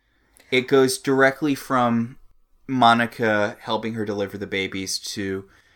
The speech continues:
Monica saying he was killed by Ultron, wasn't he? Presumably it still happened,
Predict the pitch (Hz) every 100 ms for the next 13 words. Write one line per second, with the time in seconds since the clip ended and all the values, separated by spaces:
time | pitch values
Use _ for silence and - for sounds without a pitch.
0 | _ _ - 104 98 101 107 95 92 -
1 | - 95 92 98 110 95 - 101 95 95
2 | 98 104 104 - 95 107 107 - - -
3 | 143 117 120 131 151 151 185 156 - -
4 | 131 127 120 98 98 151 160